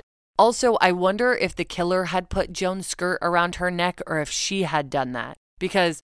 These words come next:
she had obviously been stabbed many times, but I wish that we knew if her miniskirt was tied in an attempt to strangle her or if she had been alive when the killer left her and maybe she put her skirt around her neck to stop the bleeding,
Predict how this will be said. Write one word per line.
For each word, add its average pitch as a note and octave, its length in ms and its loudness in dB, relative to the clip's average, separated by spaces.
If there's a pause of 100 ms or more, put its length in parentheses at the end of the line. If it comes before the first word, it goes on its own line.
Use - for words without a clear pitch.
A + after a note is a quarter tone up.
she - 160 -6
had A3 100 4
obviously F#3+ 600 4
been D#3 220 -4
stabbed D#3+ 500 0
many D#3 400 -4
times, D3 560 -4
but D3+ 220 -2
I E3 120 -2
wish F#3+ 360 0
that D#3+ 200 2
we E3 140 -4
knew E3 540 -2
if D#3 140 -6
her E3+ 100 -4
miniskirt D#3+ 580 -4
was D3+ 300 -8
tied E3 560 0 (180)
in E3 140 -6
an D#3 100 -4
attempt D3+ 360 -6
to D3+ 60 -12
strangle E3+ 440 -4
her A3+ 400 -4
or D#3 180 0
if D#3+ 140 -8
she F3 140 -2
had E3 100 -2
been D#3 120 -4
alive D3 440 2
when D#3 100 -4
the D3 80 -8
killer D3 320 -4
left E3+ 300 0
her E3+ 180 -2
and D3+ 140 -4
maybe D3 380 -8 (120)
she - 160 -10
put D#3 240 -4
her D3+ 160 -8
skirt E3 380 -4
around D3 240 -2
her D3+ 120 -10
neck D3 200 -8
to D3 100 -12
stop - 360 -2
the C#3+ 100 -10
bleeding, D#3 560 -6